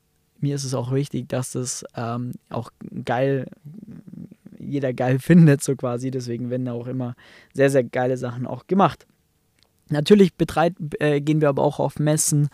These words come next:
äh, so wie die fibo zum Beispiel, oder jetzt war ich in Hamburg auf der O-M-R-Messe, da ist auch immer mal, ähm, dass jemand mitkommt von uns, ähm,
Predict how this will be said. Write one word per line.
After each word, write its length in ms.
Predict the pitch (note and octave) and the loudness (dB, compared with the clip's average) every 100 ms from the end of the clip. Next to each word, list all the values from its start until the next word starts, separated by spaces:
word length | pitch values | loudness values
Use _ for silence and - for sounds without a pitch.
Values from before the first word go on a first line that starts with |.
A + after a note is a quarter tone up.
| - - - _ | -8 -20 -20 _
äh, 220 | C3 C3 | 0 2
so 160 | C3 C3+ | 2 0
wie 80 | C3+ | 0
die 60 | |
fibo 360 | C3 D#3+ D3 D3 | 0 -2 2 0
zum 240 | - C3+ | 2 2
Beispiel, 540 | C3 C3 - - C3+ B2+ | 2 0 -4 -2 0 0
oder 200 | C3 B2+ | 0 -2
jetzt 220 | B2+ - | -4 -2
war 120 | C3+ | -6
ich 100 | C3 | -2
in 160 | C3+ C3 | -2 0
Hamburg 360 | C#3 C#3 C3+ | 0 0 0
auf 160 | - - | -4 -2
der 140 | C#3 | -2
O-M-R-Messe, 920 | A#2+ C3 B2 - C#3 C3+ C#3 - C3 | 0 0 -2 -4 -4 -4 -6 -6 -6
da 220 | B2+ B2+ | -4 -6
ist 240 | B2 C#3 - | -6 -6 -6
auch 180 | D3 - | -6 -4
immer 200 | C#3+ C3+ | -2 0
mal, 240 | C3+ C3 - - - - | -2 -4 -6 -20 -20 -10
ähm, 240 | C3+ C3 B2+ | -4 0 0
dass 220 | C3 - | -2 -2
jemand 320 | C3 B2+ B2 | 0 -2 0
mitkommt 440 | C#3+ - - C#3 | -2 -2 -2 -2
von 200 | - C3 | -2 -4
uns, 440 | B2+ C3+ C3+ C#3 - | -4 -2 -2 -2 -4
ähm, 440 | - C3+ C3 C3 | -2 -2 -2 -4